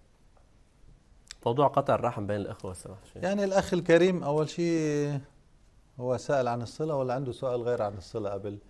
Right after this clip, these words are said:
Speaker 1: آه.
Speaker 2: سأل عن الصلة. موضوع قطع الرحم طبعًا من المحرمات والكبائر، وهو سأل شيء خاص فيه، يعني،
Speaker 1: مم.
Speaker 2: الإفطار بغض النظر، لكن عن الصلة، الصلة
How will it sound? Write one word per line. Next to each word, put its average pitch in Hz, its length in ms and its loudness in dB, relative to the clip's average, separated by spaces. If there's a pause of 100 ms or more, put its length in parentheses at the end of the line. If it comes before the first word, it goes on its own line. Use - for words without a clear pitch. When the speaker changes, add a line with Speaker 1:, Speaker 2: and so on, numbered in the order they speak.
(160)
Speaker 1:
آه. 101 500 -6
Speaker 2:
سأل 156 360 4
عن 131 320 0
الصلة. 117 400 2
موضوع 208 240 0
قطع 196 240 2
الرحم 175 180 4
طبعًا 160 280 4
من 135 100 0
المحرمات 127 800 0
والكبائر، 98 1040 -2 (500)
وهو 127 180 -2
سأل 147 300 4
شيء 160 160 2
خاص 147 360 4
فيه، 131 240 0
يعني، 95 220 -4
Speaker 1:
مم. 104 60 -6
Speaker 2:
الإفطار 104 400 -2 (320)
بغض 156 260 2
النظر، 131 380 2
لكن 131 340 -2
عن 143 140 0
الصلة، 131 520 2
الصلة 120 520 -2